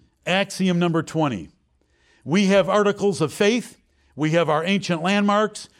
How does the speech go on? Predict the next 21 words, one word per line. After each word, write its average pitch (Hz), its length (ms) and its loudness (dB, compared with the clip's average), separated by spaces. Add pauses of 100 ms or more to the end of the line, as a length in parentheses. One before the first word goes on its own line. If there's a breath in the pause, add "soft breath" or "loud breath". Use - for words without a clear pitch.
(160 loud breath)
We 165 140 0
have 143 200 0
Calvinism, 202 720 0
Arminianism, 170 720 0
and 165 80 -2
the 147 60 -4
truth. 202 480 2 (300 soft breath)
We 165 160 0
have 151 200 2
church 202 360 -2
history 202 340 -2
slides. 190 600 -2 (260 soft breath)
We 185 200 2
are 190 120 4
established 170 800 -2
in 156 120 -2
Bible 180 360 0
doctrine 160 680 -2 (280 soft breath)
on 156 240 -2
many 190 240 0
points, 160 560 -4